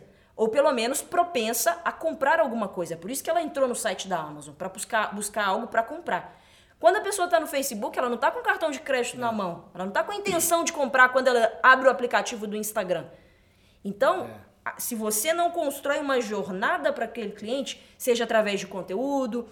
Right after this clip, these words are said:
Speaker 1: seja através de construção de autoridade, et cetera, você torna cada vez mais difícil atingir esse ponto de compra.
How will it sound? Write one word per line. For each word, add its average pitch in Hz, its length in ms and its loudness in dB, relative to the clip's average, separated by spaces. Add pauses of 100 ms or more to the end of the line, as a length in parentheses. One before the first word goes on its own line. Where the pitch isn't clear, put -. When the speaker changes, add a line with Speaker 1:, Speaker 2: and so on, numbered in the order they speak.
(120)
Speaker 1:
seja 233 260 0
através 214 520 0
de - 100 -6
construção 202 320 -8
de 185 80 -4
autoridade, 202 640 0
et - 80 -10
cetera, 254 260 -6
você 220 540 -6 (500)
torna 262 280 2
cada 233 240 2
vez 262 220 2
mais 269 260 -2
difícil 247 440 -6
atingir 240 340 -6
esse 233 140 -6
ponto 220 280 -12
de 285 100 -16
compra. - 360 -14